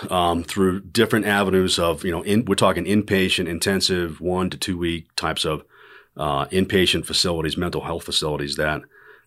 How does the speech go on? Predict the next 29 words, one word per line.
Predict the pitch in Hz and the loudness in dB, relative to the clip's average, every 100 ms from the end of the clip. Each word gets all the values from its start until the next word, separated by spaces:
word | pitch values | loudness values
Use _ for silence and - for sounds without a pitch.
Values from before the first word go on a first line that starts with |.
| - - | -14 -4
that | 82 78 | -2 0
were | 76 | 0
trying | 90 80 | 0 0
to, | - - | -4 -6
trying | - 98 | 0 0
to | 78 | 4
really | 98 87 | 4 4
trying | - 85 | 2 -2
to | - - | -6 0
pin | 120 110 95 | 4 6 6
down | 95 90 | 6 4
the | 80 | 2
problem, | - 87 87 78 | 4 4 4 2
put | - 82 | -2 -2
a | |
name | 76 85 92 95 | 0 4 4 4
to | - 73 | 2 -2
it. | 71 71 - | -2 -6 -8
And, | 71 73 | -8 -4
uh, | 73 73 73 | -4 -4 -6
they | 78 | -4
were | |
changing | 76 85 80 73 | -2 -2 -2 -4
different | 82 80 | -6 -8
courses | - 85 78 73 | -6 -6 -4 -4
of | 71 | -6
therapy, | - 87 87 87 90 85 82 - - - | 0 4 4 2 0 -2 -6 -16 -20 0
talk | 95 85 - | 2 4 2
therapy, | 85 80 76 78 78 | 0 0 -2 -4 -6